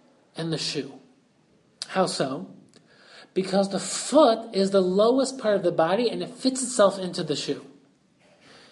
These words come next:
The same way that the lowest part of the body fits itself into the shoe, the Nefesh HaChaim explains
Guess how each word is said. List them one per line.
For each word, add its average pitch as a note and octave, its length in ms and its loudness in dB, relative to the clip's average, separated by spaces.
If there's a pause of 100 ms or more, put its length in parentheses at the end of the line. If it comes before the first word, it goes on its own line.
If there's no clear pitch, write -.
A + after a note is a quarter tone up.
(460)
The D#3+ 100 -8
same C#4 400 0
way C#4 120 4
that A3+ 240 -2
the F#3+ 80 4
lowest G3+ 440 6
part G#3 140 -6
of F3 80 -6
the F3 80 0
body E3+ 380 0
fits G#3 320 -6
itself F3+ 360 -4
into F#3+ 260 -6
the D#3 120 -2
shoe, D#3+ 500 2
the D3+ 100 -4
Nefesh D#3 300 -6
HaChaim E3+ 260 -6
explains G#3 720 -2